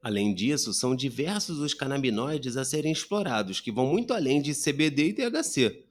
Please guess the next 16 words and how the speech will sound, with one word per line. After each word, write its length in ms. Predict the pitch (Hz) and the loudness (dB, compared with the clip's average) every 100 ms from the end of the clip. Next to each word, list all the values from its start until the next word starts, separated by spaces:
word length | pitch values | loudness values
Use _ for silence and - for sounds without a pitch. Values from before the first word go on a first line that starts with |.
| _ _ _ | _ _ _
como 400 | - 135 143 135 | 2 4 6 4
o 100 | 117 | 2
canabicromeno, 1040 | - 135 151 160 165 139 120 120 139 147 139 | 2 0 2 0 4 4 6 6 6 4 4
C 160 | - 113 | 2 2
B 160 | 117 | 0
C, 420 | - 117 120 127 - | 0 2 4 4 2
o 80 | |
canabinol, 720 | 123 135 147 160 160 127 131 117 | -4 -4 -2 2 2 4 2 0
C 200 | - 95 | -4 -2
B 100 | 110 | 0
N, 540 | 110 117 117 117 113 _ _ - | 2 2 2 2 -2 _ _ -14
o 80 | 120 | -4
canabigerol, 840 | 147 151 143 135 147 151 131 143 | 0 0 0 2 2 2 2 2
C 200 | 127 - | 0 0
B 160 | 107 120 | 2 2
G. 420 | 104 120 143 139 | 2 2 2 0